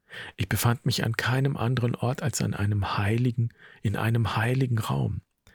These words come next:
auf einem heiligen Boden. Und die Stimme von etwas, das viel größer war als meine Realität,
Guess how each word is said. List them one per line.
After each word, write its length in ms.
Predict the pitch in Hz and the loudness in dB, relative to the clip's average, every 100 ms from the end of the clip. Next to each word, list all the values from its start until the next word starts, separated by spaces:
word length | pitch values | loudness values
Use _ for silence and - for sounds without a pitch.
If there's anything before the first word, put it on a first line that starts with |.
| - - - _ _ - | -16 -16 -16 _ _ -4
auf 220 | 110 - | -2 0
einem 340 | 110 110 95 | 2 2 2
heiligen 480 | 127 139 151 127 110 | 2 2 2 0 0
Boden. 420 | 113 127 90 - - _ _ - - - - - - - | -2 -2 -4 -6 -14 _ _ -20 -20 -18 -16 -16 -14 -4
Und 160 | 120 | 0
die 80 | 131 | 0
Stimme 320 | - 156 160 | 2 2 2
von 220 | - 135 | 0 0
etwas, 320 | - 139 131 - | 0 0 -2 0
das 160 | 123 | 0
viel 200 | - 120 | 0 -2
größer 560 | 113 117 147 185 165 127 | 0 0 2 2 0 -2
war 160 | 117 | -2
als 220 | - - 107 | -2 -2 0
meine 400 | 113 135 127 120 | 0 0 0 0
Realität, 680 | 117 110 110 - 127 - | 0 0 -2 0 -2 -2